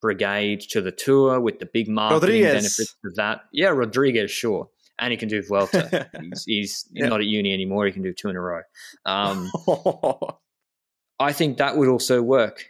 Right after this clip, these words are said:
Speaker 1: Just have, be like, "We're gonna try and win that cobbled stage five with Tom Pidcock and, or with Thomas as well, and ha-, go for that." I, I think there's something in that, Benji.
Speaker 2: Yeah, I think there's possibilities going for stage and so forth. I don't think they will podium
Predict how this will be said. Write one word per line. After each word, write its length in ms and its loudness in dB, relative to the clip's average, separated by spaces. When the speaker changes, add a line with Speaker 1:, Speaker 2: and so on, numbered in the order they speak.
Speaker 1:
Just 180 0
have, 260 -4
be 80 2
like, 160 4
"We're 80 2
gonna 160 0
try 220 0
and 120 0
win 220 0
that 200 -2
cobbled 380 0
stage 340 -2
five 340 -2
with 140 -6
Tom 220 -4
Pidcock 440 -8
and, 440 -6
or 240 2
with 180 -2
Thomas 380 -2
as 120 -4
well, 360 -8
and 240 -8
ha-, 80 -8
go 220 -4
for 120 -12
that." 220 -6
I, 260 -2
I 40 0
think 260 -4
there's 200 0
something 300 -4
in 120 -6
that, 180 -4
Benji. 380 -6
Speaker 2:
Yeah, 200 4
I 40 2
think 220 0
there's 380 2
possibilities 800 2
going 240 2
for 140 -4
stage 300 0
and 120 -2
so 120 -4
forth. 280 2
I 80 2
don't 240 2
think 180 0
they 60 2
will 160 4
podium 520 0